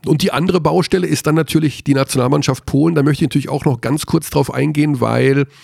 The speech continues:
ähm, das ein Highlight auch für uns ist bei Magenta Sport, wir ja alle Spiele zeigen werden von der W M und, äh, du mit den Polen in einer interessanten Gruppe spielst, nämlich mit den Chinesen zusammen. Also du wirst tatsächlich in der, in der Gastgebergruppe spielen mit, äh, Elfenbeinküste, Venezuela und China.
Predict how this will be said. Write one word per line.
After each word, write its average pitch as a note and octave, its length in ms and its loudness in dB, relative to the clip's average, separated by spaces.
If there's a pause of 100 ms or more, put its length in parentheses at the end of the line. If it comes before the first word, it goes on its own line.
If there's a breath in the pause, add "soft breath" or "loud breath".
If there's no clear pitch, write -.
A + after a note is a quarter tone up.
(440 loud breath)
ähm, B2+ 500 0 (440 loud breath)
das A#2 180 0
ein B2 180 0
Highlight C#3+ 280 0
auch C3+ 120 -2
für C3+ 160 0
uns D#3+ 240 0
ist D#3+ 140 -2
bei B2 120 0
Magenta B2 440 0
Sport, C#3 420 -2
wir B2 140 2
ja A#2+ 160 0
alle C#3+ 220 0
Spiele D#3+ 340 -2
zeigen G#2+ 400 -2
werden G#2+ 240 -4
von G#2+ 180 -2
der A2 160 0
W G#2+ 100 -2
M A2+ 280 -2 (140 loud breath)
und, B2+ 440 0
äh, B2 140 2
du A#2 480 -2
mit D3+ 260 -2
den A#2+ 200 -2
Polen D3+ 340 2
in C3 80 -2
einer C3 220 0
interessanten B2+ 520 -2
Gruppe A#2+ 320 0
spielst, C3 380 -4
nämlich B2 220 -2
mit C3+ 120 0
den C3+ 80 0
Chinesen E3 480 0
zusammen. F2+ 340 -8
Also G#2 220 -2
du A2 80 2
wirst B2+ 240 -2
tatsächlich B2+ 560 -2
in G#2 260 -8
der, A#2+ 180 -8
in B2+ 100 -4
der B2 100 -2
Gastgebergruppe A#2 920 -2
spielen C3 460 -2
mit, A#2 240 -2
äh, A2 280 0
Elfenbeinküste, A#2 840 -2
Venezuela A#2 480 0
und A2 160 -4
China. D#3 440 -2